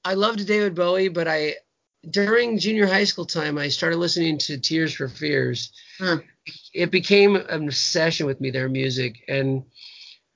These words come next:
Speaker 1: I remember after they released their first album, and I was waiting for another album, and it, it seemed like forever until they released their second album.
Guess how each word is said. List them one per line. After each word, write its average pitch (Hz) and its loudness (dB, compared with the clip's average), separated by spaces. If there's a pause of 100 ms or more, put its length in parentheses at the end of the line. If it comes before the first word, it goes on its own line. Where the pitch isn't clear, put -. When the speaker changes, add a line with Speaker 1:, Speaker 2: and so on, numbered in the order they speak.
(140)
Speaker 1:
I 143 0
remember 196 6
after 190 4
they 180 2
released 175 0
their 160 -2
first 175 -4
album, 175 0
and 156 0
I 151 0
was 143 -4
waiting 160 4
for 147 -2
another 147 2
album, 147 2
and 143 2
it, - -6 (280)
it 131 -10
seemed 170 4
like 151 -2
forever 147 -2
until 143 -2
they 139 0
released 139 -2
their 131 -2
second 139 0
album. 143 2